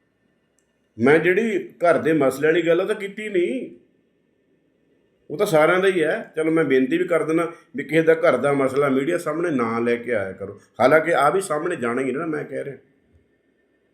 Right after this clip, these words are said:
ਹੁਣ ਦੱਸੋ, ਤੁਹਾਡਾ ਕੰਮ ਪਤਾ ਕੀ ਹੈ? ਗਿਆਨੀ ਬੂਟਾ ਸਿੰਘ ਹੱਲ ਗਿਆ,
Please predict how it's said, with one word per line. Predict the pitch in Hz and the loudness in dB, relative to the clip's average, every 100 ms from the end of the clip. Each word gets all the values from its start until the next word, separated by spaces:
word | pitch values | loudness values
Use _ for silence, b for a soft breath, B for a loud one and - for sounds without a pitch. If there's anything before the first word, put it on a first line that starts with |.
| _ _ _ _ _ _ | _ _ _ _ _ _
ਹੁਣ | 139 | 0
ਦੱਸੋ, | 135 135 147 131 _ _ _ _ _ _ _ _ _ _ - | 0 0 -4 -8 _ _ _ _ _ _ _ _ _ _ -2
ਤੁਹਾਡਾ | 139 120 | 2 2
ਕੰਮ | 123 139 | 2 -2
ਪਤਾ | 147 165 | -4 -2
ਕੀ | 202 208 202 | -4 0 0
ਹੈ? | 196 - - _ _ _ _ _ _ _ _ _ _ _ _ _ _ - | 0 -6 -20 _ _ _ _ _ _ _ _ _ _ _ _ _ _ 2
ਗਿਆਨੀ | 160 175 190 | 4 6 4
ਬੂਟਾ | 175 160 160 151 | 0 0 -2 -4
ਸਿੰਘ | 156 139 | -2 -4
ਹੱਲ | 117 123 135 | 0 2 2
ਗਿਆ, | 139 143 131 120 107 | 0 0 -2 -8 -12